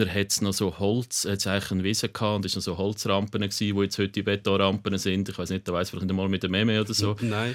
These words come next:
Speaker 1: Also das ist dann noch eine Stufe, ist jetzt eigentlich schon recht modern im Vergleich zu dem, wie ich's die ersten paar Jahre erlebt
Speaker 2: Und
Speaker 1: habe.
Speaker 2: glaub, das, das V-I-P-Zelt neben der Tribüne ist, glaub ich, auch mal neu.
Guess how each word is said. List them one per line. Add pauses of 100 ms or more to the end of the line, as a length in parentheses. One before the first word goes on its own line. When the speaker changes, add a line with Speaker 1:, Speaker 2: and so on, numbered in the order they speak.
(120)
Speaker 1:
Also
das
ist
dann
noch
eine
Stufe, (380)
ist
jetzt
eigentlich
schon
recht
modern
im
Vergleich
zu
dem,
wie
ich's
die
ersten
paar
Jahre
erlebt
Speaker 2:
Und
Speaker 1:
habe.
Speaker 2:
glaub,
das,
das
V-I-P-Zelt (100)
neben
der
Tribüne
ist,
glaub
ich,
auch
mal
neu.